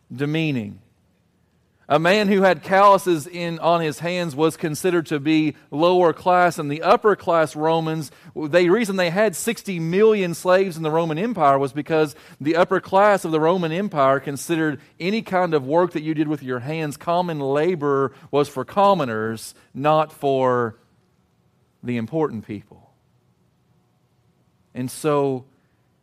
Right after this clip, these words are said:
Paul begins to write to those who were moving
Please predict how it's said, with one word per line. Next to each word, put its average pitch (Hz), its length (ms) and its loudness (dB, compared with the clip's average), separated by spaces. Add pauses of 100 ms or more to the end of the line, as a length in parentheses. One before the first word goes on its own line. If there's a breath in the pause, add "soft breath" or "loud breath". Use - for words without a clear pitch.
(120)
Paul 202 320 0
begins 156 420 -4
to 127 120 -6
write 139 600 -4
to 120 140 -8
those 117 680 -6 (100)
who 156 240 -4
were 127 460 -4 (340 soft breath)
moving 156 800 -4